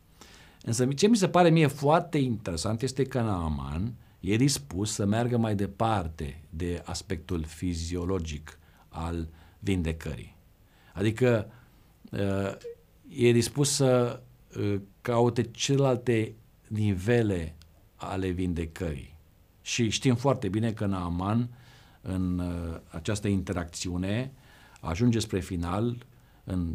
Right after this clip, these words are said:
doi cap-, în doi, tot în doi Împărați, capitolul cinci, să-L recunoască pe Dumnezeu ca fiind Dumnezeul adevărat și să renunțe la anumite aspecte care nu mai sunt acum compatibile cu noua lui credință.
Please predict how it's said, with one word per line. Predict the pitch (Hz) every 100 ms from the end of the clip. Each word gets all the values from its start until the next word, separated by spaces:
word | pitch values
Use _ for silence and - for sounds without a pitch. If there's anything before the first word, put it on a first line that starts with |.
| 104
doi | 101 98
cap-, | - 80 - -
în | 87 90
doi, | 98 95
tot | 113 110
în | 92
doi | 87
Împărați, | 90 87 85
capitolul | 87 82 85 78
cinci, | - 98 110 110 -
să-L | - 92 87
recunoască | 87 - 98 -
pe | 101 98
Dumnezeu | 85 87 80 85
ca | 92 82
fiind | 80 92
Dumnezeul | 85 82 76 82 90 87
adevărat | 80 85 80 73 82 113 - - - - - -
și | - - - 113
să | 110 - 104 104 -
renunțe | 98 95 127 160 131
la | 92
anumite | 87 101 104
aspecte | 87 - 95 - 107
care | 107 101 101 101
nu | 101 104
mai | 117 104 95 80
sunt | - 101
acum | 92 85 98 -
compatibile | 90 82 85 107 104 95
cu | -
noua | 90 95 92
lui | 92
credință. | 87 - 101 120 95 - -